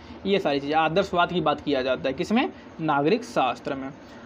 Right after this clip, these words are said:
अगर हम उद्देश्य के अंतर के आधार पर बात करें तो इतिहास घटनाओं का यथाक्रम वर्णन करता है और भविष्य में क्या होना चाहिए इस बात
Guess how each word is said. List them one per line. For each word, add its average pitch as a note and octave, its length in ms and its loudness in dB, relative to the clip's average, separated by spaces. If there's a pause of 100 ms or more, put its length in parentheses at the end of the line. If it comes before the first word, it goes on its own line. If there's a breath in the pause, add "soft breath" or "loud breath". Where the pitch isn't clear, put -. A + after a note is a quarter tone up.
अगर F#3 180 4
हम A3+ 160 4
उद्देश्य F#3+ 520 4
के B3 120 6
अंतर F3 360 2
के A3 100 2
आधार G3 220 4
पर G3+ 120 2
बात F#3 260 2
करें G#3 160 2
तो G#3+ 80 0
इतिहास F3+ 400 2
घटनाओं E3+ 500 0
का G#3+ 140 2
यथाक्रम F#3+ 760 2
वर्णन F3+ 340 4
करता D3 380 0
है B2+ 240 0 (320 loud breath)
और D#3 120 4
भविष्य E3 420 2
में A3 120 2
क्या G3+ 200 2
होना F3+ 440 2
चाहिए E3+ 560 4
इस F3+ 220 0
बात F#3 540 0